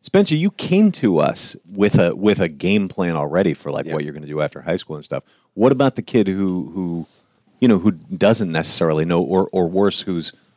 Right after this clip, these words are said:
Speaker 1: plans got thwarted? What would you, what would you talk to them about?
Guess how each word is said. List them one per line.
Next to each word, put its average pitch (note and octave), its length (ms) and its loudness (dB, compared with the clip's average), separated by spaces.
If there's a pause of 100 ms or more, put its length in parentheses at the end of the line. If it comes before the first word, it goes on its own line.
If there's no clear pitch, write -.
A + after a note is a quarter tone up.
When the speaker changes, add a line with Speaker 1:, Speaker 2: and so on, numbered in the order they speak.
Speaker 1:
plans F#2 300 0
got E2 160 0
thwarted? E2+ 500 -4
What E2 140 -6
would E2 160 -6
you, D2+ 240 0 (300)
what E2 120 -8
would - 80 -16
you D#2+ 80 -14
talk - 260 -10
to D2+ 60 -14
them C2+ 120 -18
about? - 260 -16